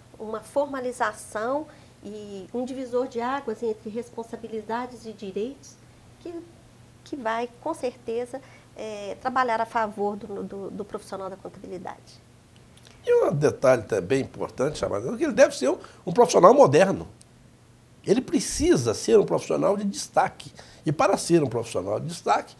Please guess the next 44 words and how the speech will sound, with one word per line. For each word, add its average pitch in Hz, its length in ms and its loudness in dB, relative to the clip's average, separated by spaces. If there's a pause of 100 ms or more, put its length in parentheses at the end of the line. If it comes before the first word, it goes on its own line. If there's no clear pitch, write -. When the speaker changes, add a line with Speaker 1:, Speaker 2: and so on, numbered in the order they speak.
(300)
Speaker 2:
ele 202 140 0
tem 147 240 4
que 143 100 -10
estar 104 300 2
atualizado, 139 720 0
mas 262 180 0
tem 269 200 0
que - 80 -8
estar, - 320 2
acima 202 320 -4
de 135 100 -4
tudo, 277 300 -4 (280)
contextualizado 202 1080 2
com 269 120 -2
os 220 120 -2
assuntos - 440 0
mais 247 300 2
importantes 240 640 2
que 285 120 -4
são 269 300 6 (260)
tratados 269 560 6
no 160 80 4
dia 123 200 2
a - 20 2
dia, 117 440 -4
na 220 120 2
área 190 180 6
econômica, 127 680 2
na 147 100 4
área 170 140 0
política, 120 580 -4
na 135 80 -2
área 156 180 0
social, 143 680 4 (280)
né? 214 240 8 (120)
O 175 60 -4
profissional 208 540 4
tem 262 240 2
que - 80 -6
se - 100 -2
orgulhar 190 880 4
da 120 140 -2
profissão 117 540 -2
contábil 147 560 4